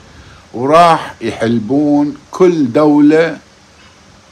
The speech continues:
من دول الخليج، وإسرائيل ما راح تمانع بقوة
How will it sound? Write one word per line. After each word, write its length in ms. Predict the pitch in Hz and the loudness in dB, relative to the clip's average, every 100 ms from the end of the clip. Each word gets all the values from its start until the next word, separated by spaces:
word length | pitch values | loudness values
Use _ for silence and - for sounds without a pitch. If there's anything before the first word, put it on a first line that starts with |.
| _ - _ _ | _ -20 _ _
من 200 | 214 208 | -8 -6
دول 280 | 180 160 175 | -2 -2 -2
الخليج، 600 | 196 - 165 156 - - - _ _ _ _ _ _ _ _ _ _ _ _ _ _ _ _ _ _ _ _ - _ _ 110 | -4 -4 -4 -4 -8 -20 -20 _ _ _ _ _ _ _ _ _ _ _ _ _ _ _ _ _ _ _ _ -20 _ _ 2
وإسرائيل 1080 | 135 147 143 151 139 139 151 139 180 190 | 4 6 4 2 -6 -2 0 0 2 2
ما 140 | 185 202 | 2 0
راح 220 | 202 160 | 0 -2
تمانع 460 | 147 143 135 123 - | -6 -4 -4 -4 -6
بقوة 560 | 120 123 127 110 92 | -8 -4 -6 -4 -6